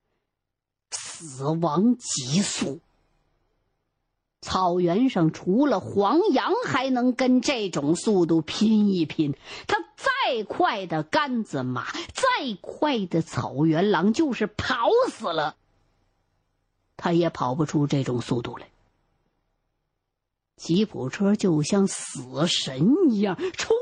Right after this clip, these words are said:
着狼群就追过去了。这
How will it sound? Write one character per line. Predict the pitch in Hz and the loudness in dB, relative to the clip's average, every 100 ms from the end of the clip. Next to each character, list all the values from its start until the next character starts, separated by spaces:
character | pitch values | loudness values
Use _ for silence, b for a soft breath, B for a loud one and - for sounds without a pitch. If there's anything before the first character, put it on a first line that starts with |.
| 392 | 2
着 | 320 | 2
狼 | 294 277 277 339 | 2 2 0 -2
群 | 247 - 214 | -2 2 4
就 | 277 196 | 4 0
追 | 160 214 190 185 | 0 2 2 0
过 | 170 147 | -6 -10
去 | - | -12
了。 | - - - _ _ _ _ _ _ _ _ _ _ _ _ _ _ _ _ _ _ _ | -18 -20 -20 _ _ _ _ _ _ _ _ _ _ _ _ _ _ _ _ _ _ _
这 | - | -2